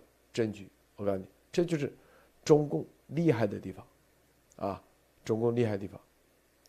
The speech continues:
只能通过情报系统，啊，情报系统。然后啊，这些人，啊，这个你像咱们这个啊，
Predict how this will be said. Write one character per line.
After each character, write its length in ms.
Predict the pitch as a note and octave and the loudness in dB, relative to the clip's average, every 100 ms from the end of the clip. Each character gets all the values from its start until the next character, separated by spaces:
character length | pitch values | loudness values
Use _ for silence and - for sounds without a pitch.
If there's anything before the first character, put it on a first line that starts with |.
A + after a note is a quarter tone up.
| _ | _
只 180 | - C#3+ | -2 4
能 300 | C#3 E3 B3+ B3 - - | 10 12 10 6 -8 -8
通 160 | C#3 | 0
过 80 | C#3 | 2
情 240 | C#3 A2 | 0 0
报 100 | A#2+ | 2
系 160 | C#3 A#2 | 2 -2
统， 120 | - - _ _ _ _ _ | -12 -16 _ _ _ _ _
啊， 220 | - C#2+ - _ _ _ _ _ _ _ _ _ - | -12 -12 -12 _ _ _ _ _ _ _ _ _ -10
情 160 | G2 | -2
报 120 | G#2 | 0
系 120 | G2 G#2 | 0 -4
统。 100 | F#2+ _ _ _ _ _ _ - _ _ _ _ _ _ _ _ _ _ _ _ _ _ - | -16 _ _ _ _ _ _ -20 _ _ _ _ _ _ _ _ _ _ _ _ _ _ -2
然 260 | B2 C#3+ D#3+ | 10 12 12
后 300 | E3+ - - - | 12 10 -2 0
啊， 120 | A2+ | 2
这 220 | B2 D#3+ | 6 6
些 100 | D3 | 8
人， 240 | C#3+ B2+ A#2 - _ _ _ _ _ _ _ _ _ _ _ _ _ - | 8 8 2 -6 _ _ _ _ _ _ _ _ _ _ _ _ _ -20
啊， 260 | - G2 E2 _ _ _ _ _ | -8 -8 -8 _ _ _ _ _
这 120 | - B2 | 0 6
个 240 | A#2+ G#2+ - _ _ | 6 4 -2 _ _
你 140 | A#2+ | -6
像 160 | B2+ C3 | -2 0
咱 160 | A#2+ A#2 | 0 0
们 100 | C3+ | 0
这 100 | C#3 | -2
个 120 | - - | -4 -10
啊， 220 | - G2 | -12 -12